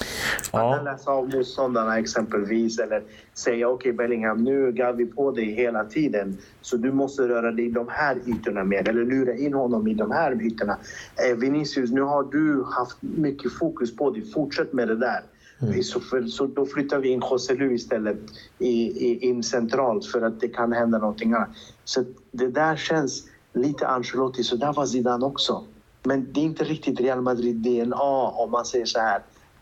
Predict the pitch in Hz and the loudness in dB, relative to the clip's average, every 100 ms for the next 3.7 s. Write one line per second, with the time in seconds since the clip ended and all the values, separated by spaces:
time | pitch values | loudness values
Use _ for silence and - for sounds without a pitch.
0 | _ - 135 120 123 117 123 123 117 113 | _ -4 0 2 2 2 0 0 0 0
1 | 107 104 104 104 127 104 - - - - | 0 0 -2 0 0 0 -4 -16 -20 -4
2 | 131 110 - - - - _ - 147 160 | 0 0 -2 -6 -12 -18 _ -4 0 0
3 | 165 156 131 127 143 120 | 0 -2 2 2 2 0